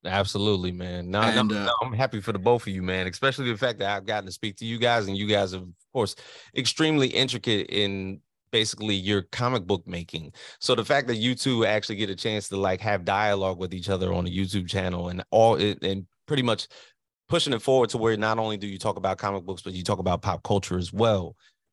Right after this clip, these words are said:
Speaker 1: makes it even more in hindsight. I'm a subscriber. <laughs>
Speaker 2: Yeah, I appreciate that. You should come on the show one day, dude. We, we, we can, uh, you know, we can talk, and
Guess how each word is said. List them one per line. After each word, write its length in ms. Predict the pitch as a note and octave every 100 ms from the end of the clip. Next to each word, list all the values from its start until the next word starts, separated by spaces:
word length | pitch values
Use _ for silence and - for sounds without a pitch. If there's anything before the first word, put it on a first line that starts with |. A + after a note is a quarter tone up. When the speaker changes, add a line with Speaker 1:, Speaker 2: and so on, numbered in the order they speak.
| _ _
Speaker 1:
makes 420 | G2+ A2 A2+ -
it 80 | G#2+
even 240 | G#2+ G2+
more 340 | G2+ F#2+ F#2+ - -
in 180 | E2 F#2
hindsight. 480 | G2 F#2+ F2 F2+ F2+
I'm 120 | G2+
a 40 |
subscriber. 480 | G#2+ G#2+ - E2+ D2+ - _ _ _ _ -
<laughs> 340 | B2 _ D3 C#3 - _
Speaker 2:
Yeah, 180 | A2 G2+
I 80 | G2
appreciate 540 | F#2+ A#2 G2+ A2 G2
that. 220 | F#2+ F2+
You 80 | A#2
should 160 | C3+ D3+
come 180 | F#3+ F#3
on 100 | G3
the 80 |
show 220 | F#3+ A3 B3+
one 220 | G3 C#3
day, 180 | A#2 G2+
dude. 260 | A2+ D#3
We, 240 | C3+ C3+ B2+
we, 300 | B2+ B2 A2
we 180 | A#2 A#2
can, 120 | A#2 -
uh, 200 | A2 G#2+ - _ - _
you 80 | A2+
know, 160 | A2
we 100 | G#2+
can 80 | A2
talk, 300 | - A2+ A2+
and 240 | G#2+ G2+